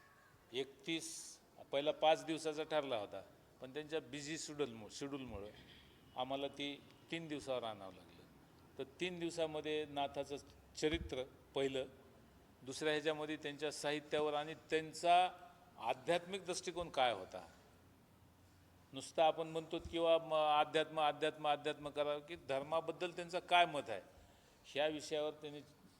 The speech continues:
त्यांचं मांडणं सांगायचं ठरवलं आणि शेवटच्या ह्याच्यामध्ये समग्र,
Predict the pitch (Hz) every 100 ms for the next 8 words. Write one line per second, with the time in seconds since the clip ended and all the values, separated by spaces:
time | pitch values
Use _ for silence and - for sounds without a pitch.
0 | - 143 139 147 139 123 135 131 135 131
1 | 123 131 127 120 127 139 156 127 139 -
2 | - - - - - 113 127 131 - 160
3 | 165 151 160 139 143 156 175 175 165 127